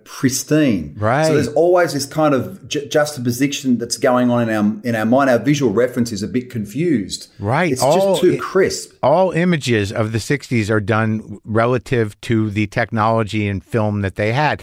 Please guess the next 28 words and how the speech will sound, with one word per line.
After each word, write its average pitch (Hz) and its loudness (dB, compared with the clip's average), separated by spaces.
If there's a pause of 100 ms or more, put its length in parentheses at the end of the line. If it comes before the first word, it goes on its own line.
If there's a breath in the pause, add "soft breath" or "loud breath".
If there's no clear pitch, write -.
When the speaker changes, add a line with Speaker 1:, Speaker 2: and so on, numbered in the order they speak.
(140 loud breath)
Speaker 2:
even 135 0
still 202 0
photographs. 90 -4 (400 soft breath)
All 202 2
of 113 0
it 104 -2
was, 104 0
uh, 117 2
Speaker 1:
Yeah. 101 2
Speaker 2:
uh, 110 0
of 113 0
it, 104 -4 (280 loud breath)
that 110 0
color 143 2
was 143 2
a 135 0
little 139 2
jacked 131 0
up. 135 0
There 101 -2
was 101 -2
a, 101 -2 (120)
yeah, 117 2
it 85 -6
was 90 -6
a 101 -2
little 117 0 (220 soft breath)
hazy. 123 -2